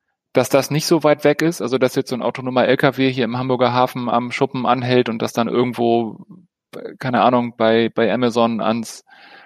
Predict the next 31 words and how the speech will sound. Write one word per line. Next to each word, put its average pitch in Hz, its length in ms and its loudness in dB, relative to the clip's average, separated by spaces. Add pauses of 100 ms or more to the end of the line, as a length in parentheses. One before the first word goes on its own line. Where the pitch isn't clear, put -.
(260)
an 123 100 -2
die 120 80 4
Ladewand 135 500 2
fährt. 139 280 2
Das, - 300 -4 (680)
ich 123 100 -14
glaub, 127 180 2
das 170 160 0
ist - 180 -6
lange 139 260 0
hin, 170 300 0
aber, 123 480 2
ähm, 117 380 -4 (840)
ja, 117 160 0
wenn 131 100 -4
man 120 260 -2 (440)
einfach 131 240 0
nur 127 120 -2
diese 127 220 0
weiten 131 260 0
Strecken 123 400 -2
zwischendurch 127 560 -2
nimmt, 156 440 -2
ähm, 127 600 -2
das - 160 -8
ist 131 140 -10
wahrscheinlich 120 560 -2 (300)
wirklich - 460 -2
nicht - 220 -6
weit 101 240 2
weg. 107 220 0